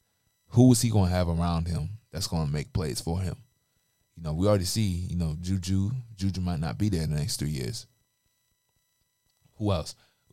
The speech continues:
M V S, he might not be there in the next three years. He might get traded, you know, next season.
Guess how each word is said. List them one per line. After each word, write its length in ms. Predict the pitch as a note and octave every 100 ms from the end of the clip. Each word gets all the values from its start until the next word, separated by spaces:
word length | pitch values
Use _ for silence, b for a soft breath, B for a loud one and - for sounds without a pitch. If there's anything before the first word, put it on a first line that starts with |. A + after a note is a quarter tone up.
| _ _ -
M 120 | G#2
V 200 | G#2 A2+
S, 180 | D#3 A2
he 100 | C3+
might 220 | D3 A#2+
not 160 | G#2 F2+
be 140 | F#2+
there 100 | F2+
in 80 | E2+
the 60 | E2
next 220 | D#2+ -
three 120 | F2+
years. 300 | E2+ E2+ F#2
He 80 | B2+
might 240 | C#3+ G2
get 160 | D#2 -
traded, 320 | A2 F2 E2 - _ _
you 100 | F2+
know, 120 | D#2+
next 240 | C2+ D2+ -
season. 340 | F#2 D#2 A#1